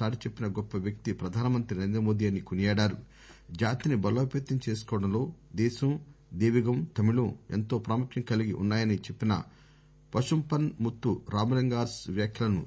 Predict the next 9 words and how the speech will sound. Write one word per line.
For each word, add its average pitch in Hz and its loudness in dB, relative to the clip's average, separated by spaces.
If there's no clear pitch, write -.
ఈ 113 0
సందర్భంగా 113 -2
డాక్టర్ 98 -2
మురుగన్ 107 2
గుర్తు - -6
చేసుకున్నారు. 95 2
ఆకాశవాణి 107 0
వార్తలు 110 0
వింటున్నారు. 98 0